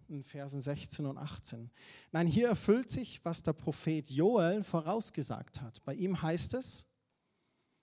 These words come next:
in den letzten Tagen, spricht Gott, will ich allen Menschen meinen Geist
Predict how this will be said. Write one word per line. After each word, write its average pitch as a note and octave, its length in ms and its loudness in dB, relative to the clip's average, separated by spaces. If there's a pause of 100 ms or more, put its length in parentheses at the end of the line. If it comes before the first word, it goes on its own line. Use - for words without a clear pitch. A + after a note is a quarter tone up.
(800)
in D#3+ 80 2
den D#3 100 4
letzten G3 400 0
Tagen, G3+ 400 -2
spricht - 380 -6
Gott, F#3 240 -2
will E3 100 4
ich C#3+ 240 -4
allen G#3 300 0
Menschen F3 420 -2
meinen D3 380 -2
Geist C#3+ 540 -6